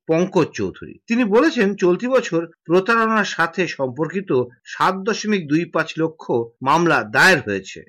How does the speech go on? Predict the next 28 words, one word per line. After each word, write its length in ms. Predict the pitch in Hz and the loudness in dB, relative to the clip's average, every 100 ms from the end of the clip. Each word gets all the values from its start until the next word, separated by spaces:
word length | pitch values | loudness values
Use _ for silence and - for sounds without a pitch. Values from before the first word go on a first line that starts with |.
| - | -2
পাশাপাশি 500 | 156 160 165 165 160 | -2 0 0 0 -2
গত 200 | 135 143 | -2 -2
ছ 200 | - 123 | -4 -6
মাসে 500 | 131 180 - 143 135 - - | -2 -2 0 0 0 -6 -2
ইউপিআই 500 | 196 226 240 240 214 | 0 0 0 2 4
লেনদেনে 500 | 156 147 151 156 156 | 4 2 2 0 0
জালিয়াতি 520 | 135 120 127 120 123 - | 2 2 2 0 -6 -2
করে 320 | 180 143 143 - | 2 2 0 -4
চারশো 400 | - 165 - 240 | 0 0 0 -2
পঁচাশি 440 | 220 175 170 156 - | -4 -6 -8 -10 -2
কোটি 160 | 160 | -2
টাকা 440 | 131 156 160 123 110 _ - | 2 0 2 -2 -2 _ -4
হাতিয়ে 300 | 151 - 233 | -2 0 0
নিয়েছে 340 | 160 120 - 170 | 0 -2 -4 -8
প্রতারকরা। 640 | 151 143 117 104 - 85 - - | -4 -2 0 -2 -8 -12 -8 2
পরিসংখ্যান 520 | 214 254 285 247 247 | 2 4 0 0 2
অনুসারে 540 | 175 185 208 170 135 131 | 2 2 2 2 2 -2
দুহাজার 260 | 123 139 147 - | 0 0 0 0
তেইশ 340 | 160 208 - | 0 0 0
চব্বিশ 360 | 185 131 139 - | -4 -4 -6 -6
সালে 340 | 147 139 120 127 143 | -2 0 0 -4 0
মোট 220 | 151 160 - 123 | 0 0 -4 -6
দুশো 360 | 165 208 262 247 | -2 -2 0 2
লক্ষ 420 | 175 175 - 196 | 2 0 -2 -2
কোটি 360 | 190 143 151 | -2 -4 -6
টাকা 520 | 131 156 156 147 117 117 _ | -2 -2 0 -2 -4 -8 _
ইউপিআই 500 | 202 220 196 220 143 | -2 -2 0 2 2
তে 260 | - 95 | 2 -4